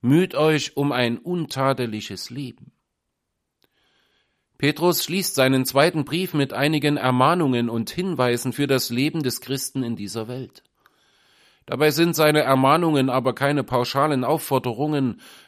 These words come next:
nach dem Motto: „Und seid schön lieb.“ Vielmehr fließen sie aus dem, was Petrus zuvor geschrieben hat. Er erinnert uns daran, dass wir Wartende sind. Wir warten aber auf einen neuen Himmel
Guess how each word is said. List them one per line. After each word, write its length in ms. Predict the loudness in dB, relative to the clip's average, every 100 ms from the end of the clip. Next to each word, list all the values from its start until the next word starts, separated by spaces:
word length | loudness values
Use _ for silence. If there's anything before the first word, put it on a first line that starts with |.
| -4
nach 280 | 0 0
dem 160 | 2 4
Motto: 500 | 4 2 2 0 -2 -6
„Und 260 | -4 -4
seid 300 | -4 -6 -6
schön 220 | -6 -6
lieb.“ 340 | -6 -10 -14 _ _ _ _ _ _ _ _ _
Vielmehr 560 | _ 2 4 4 2 0
fließen 400 | -8 -6 -4 -2
sie 160 | 2 2
aus 240 | 2 0
dem, 320 | 0 0 0
was 240 | 0 -2 -4
Petrus 560 | -2 -2 -2 -4 -4
zuvor 400 | -6 -6 -4 -4
geschrieben 560 | -4 -10 -10 -10 -12 -18
hat. 300 | -18 -20 -20 _ _ _ _ _ _ _ _ _ -4
Er 180 | 0 2
erinnert 400 | 2 4 2 2
uns 260 | 0 0
daran, 520 | 2 2 4 2 0 -4
dass 280 | -4 -4 -2
wir 200 | -2 0
Wartende 540 | -2 -4 -4 -4 -4 -8
sind. 540 | -12 -16 -18 _ -20 _ _
Wir 420 | -2 0 0 -2
warten 600 | 2 2 2 0 -4 -2
aber 420 | -2 0 0 0
auf 160 | -2 -4
einen 380 | -2 0 0 2
neuen 340 | 0 0 -2
Himmel 380 | -4 -2 -2